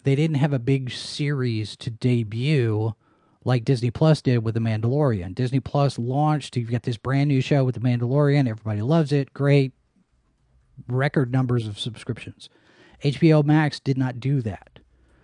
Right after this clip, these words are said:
You know, they, they could have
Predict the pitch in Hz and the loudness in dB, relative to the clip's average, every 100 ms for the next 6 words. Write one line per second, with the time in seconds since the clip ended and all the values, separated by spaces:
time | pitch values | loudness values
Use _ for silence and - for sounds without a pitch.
0 | _ _ _ _ _ _ 117 117 117 139 | _ _ _ _ _ _ -4 -4 0 0
1 | 143 - _ - 127 135 131 - - 160 | 0 -2 _ -6 -2 0 -2 -8 -4 2
2 | 170 165 147 - 156 139 135 135 120 | 2 2 0 -2 -4 -2 -2 -2 -6